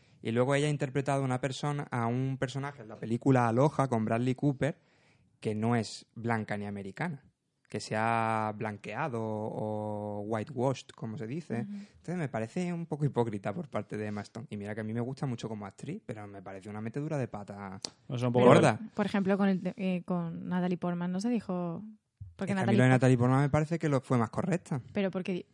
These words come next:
Speaker 2: pero solo porque solo había cuatro nomi-, o sea, o cinco nominados y dijo, "Aquí están los hombres nominados".
Speaker 1: Aquí están los cuatro grandes, o estos los hombres, cuatro grandes directores o algo así,
Speaker 2: No,
Speaker 1: dijo.
Speaker 2: no, no, no. Dijo literalmente, "Aquí están todos los hombres nominados".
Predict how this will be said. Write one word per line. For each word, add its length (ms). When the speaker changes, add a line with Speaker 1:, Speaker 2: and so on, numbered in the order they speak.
Speaker 2:
pero 160
solo 240
porque 320
solo 260
había 160
cuatro 720
nomi-, 300
o 100
sea, 180
o 40
cinco 340
nominados 600
y 60
dijo, 240
"Aquí 140
están 240
los 80
hombres 260
nominados". 560
Speaker 1:
Aquí 160
están 220
los 180
cuatro 420
grandes, 760
o 260
estos 220
los 80
hombres, 300
cuatro 280
grandes 280
directores 440
o 60
algo 160
así, 200
Speaker 2:
No, 180
Speaker 1:
dijo. 20
Speaker 2:
no, 140
no, 160
no. 220
Dijo 280
literalmente, 680
"Aquí 220
están 320
todos 320
los 180
hombres 220
nominados". 640